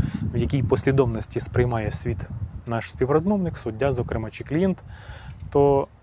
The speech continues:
ми використовуємо як візуальний спосіб донесення інформації, так я розкажу, як кінестетичний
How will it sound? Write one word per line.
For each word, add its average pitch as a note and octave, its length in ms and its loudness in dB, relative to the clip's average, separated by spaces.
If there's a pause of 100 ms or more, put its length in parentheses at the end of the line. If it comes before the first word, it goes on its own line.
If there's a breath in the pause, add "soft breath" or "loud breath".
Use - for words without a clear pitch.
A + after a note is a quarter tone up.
(200)
ми B2+ 140 0
використовуємо A#2+ 680 0
як A#2 200 -2
візуальний A2+ 500 0
спосіб D#3 340 -4
донесення D3+ 360 0
інформації, D3+ 600 2
так - 280 -2 (360 loud breath)
я B2 160 2
розкажу, A#2+ 380 2
як A#2 340 0
кінестетичний E3 800 -2